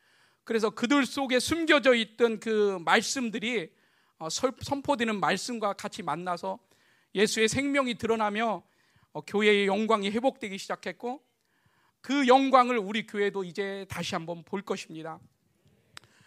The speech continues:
이 모든 것을 볼 때, 그러니까 우연히 코로나라는 것이 생기거나 또 시간이 흐르다 보니 그 코로나가 잠잠해진 것도 아니라, 아, 또 하늘길도 우연히 열려진 것이 아니라,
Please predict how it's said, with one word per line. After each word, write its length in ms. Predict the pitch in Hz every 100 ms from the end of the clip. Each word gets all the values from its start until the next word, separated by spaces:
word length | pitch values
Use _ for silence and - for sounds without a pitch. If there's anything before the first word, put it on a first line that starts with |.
| _ _ -
이 80 |
모든 300 | 233 233 269
것을 220 | 269 254 247
볼 180 | 220
때, 300 | 208 240 240 196 160
그러니까 180 | 190 180
우연히 640 | 170 202 240 277 269 269
코로나라는 760 | 262 302 330 302 285 269 254 247
것이 220 | 233 226
생기거나 640 | 220 226 220 220 214 220 - _ _ _ _ -
또 260 | 190 185
시간이 420 | 185 262 302 269
흐르다 340 | 226 285 269 247
보니 380 | 226 220 214 208
그 140 | 202
코로나가 520 | - 262 262 240 202
잠잠해진 640 | 190 - 196 208 233 202 185
것도 280 | 170 165 170
아니라, 500 | 185 170 214 175 - _ _ _ - _
아, 720 | - 196 196 - 67 - - - _
또 140 | 254 247
하늘길도 600 | - 320 302 277 254 233
우연히 640 | 185 233 269 277 262 233
열려진 440 | 175 240 262 226
것이 220 | 190 185
아니라, 460 | 175 165 196 208 165